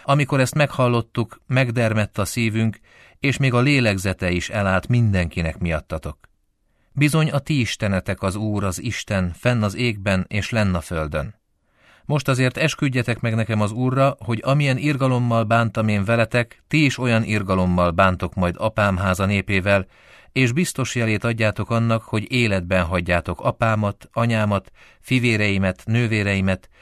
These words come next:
és minden hozzátartozójukat, és megmentitek életünket a haláltól.“ A férfiak így válaszoltak neki: „Életünkkel kezeskedünk értetek,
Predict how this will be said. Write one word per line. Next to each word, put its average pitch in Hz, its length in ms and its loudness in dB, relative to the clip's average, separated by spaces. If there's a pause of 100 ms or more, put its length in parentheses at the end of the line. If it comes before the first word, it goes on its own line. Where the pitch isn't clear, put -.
(140)
és - 200 -4
minden 135 300 0
hozzátartozójukat, 95 1200 -2 (360)
és 131 220 0
megmentitek 110 720 0
életünket 90 580 -2
a 87 60 -4
haláltól.“ 80 720 -4 (840)
A 117 80 -4
férfiak 117 460 -2
így 117 220 0
válaszoltak 101 600 0
neki: 95 360 -4 (640)
„Életünkkel 107 760 2
kezeskedünk 90 640 -4
értetek, 90 680 -4